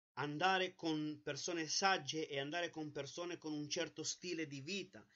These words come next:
E qual è lo stile di vita che devono veramente rispecchiare, che devono trasmettere le persone, le amicizie che tu stai scegliendo? È uno stile di vita conforme alla volontà di Dio.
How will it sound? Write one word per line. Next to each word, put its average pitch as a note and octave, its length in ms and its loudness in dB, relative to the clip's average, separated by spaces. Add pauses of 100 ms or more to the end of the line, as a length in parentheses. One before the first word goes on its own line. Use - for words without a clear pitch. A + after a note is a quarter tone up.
(280)
E C3 140 -6
qual C#3+ 220 -2
è G3 60 6
lo G#3 120 2
stile E3+ 360 -4
di C#3+ 100 -8
vita D#3 360 -6
che B2+ 200 -8
devono D3+ 320 -2
veramente D3 720 -6 (180)
rispecchiare, C#3 1200 -4
che B2+ 220 -2
devono D#3 360 0
trasmettere D3+ 640 -4
le C#3 140 -6
persone, D#3+ 400 -4
le D3+ 100 -2
amicizie D3 720 -2
che B2 140 -14
tu D3+ 100 -8
stai C#3+ 160 -6
scegliendo? D3+ 640 -6 (340)
È G3+ 120 -2
uno G3+ 180 2
stile F#3 360 -2
di G3+ 120 -4
vita C#3+ 320 -6
conforme C#3+ 920 -4 (340)
alla C#3 240 0
volontà D3 680 -4 (220)
di C3 240 -10
Dio. G#2+ 400 -6